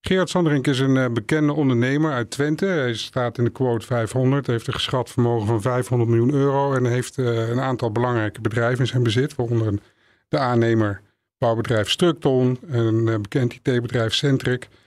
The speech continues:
Maar, eh, de laatste jaren haalt hij eigenlijk vooral het nieuws met zijn ruzie, eh, met een, eh, een ex-geliefde. En die ruzie is eigenlijk extra uit de hand gelopen sinds hij een relatie heeft met Rian van Rijbroek,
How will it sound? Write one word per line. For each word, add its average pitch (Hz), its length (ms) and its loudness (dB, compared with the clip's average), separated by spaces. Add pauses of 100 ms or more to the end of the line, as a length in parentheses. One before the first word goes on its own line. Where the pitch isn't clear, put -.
(400)
Maar, 151 400 2
eh, 160 320 0
de 123 80 2
laatste 135 400 0
jaren 131 360 2
haalt 123 200 -2
hij 127 120 -2
eigenlijk 127 340 -4
vooral 143 260 0
het 127 100 0
nieuws 123 320 2
met 127 220 0
zijn 117 220 -2
ruzie, 123 480 0 (160)
eh, 120 260 -2
met 123 220 0
een, 110 220 2
eh, 110 120 0
een 123 120 0
ex-geliefde. 123 680 -2 (600)
En 127 140 2
die 123 100 2
ruzie 131 440 2
is 131 120 0
eigenlijk 135 460 -2
extra 127 640 -2 (160)
uit 147 160 2
de 127 60 0
hand 143 220 2
gelopen 113 460 2
sinds 160 320 2
hij 120 360 -2
een 117 240 0 (160)
relatie 127 540 -2
heeft 107 420 -2
met 123 300 -4
Rian 131 360 0
van 120 120 -2
Rijbroek, 127 500 -2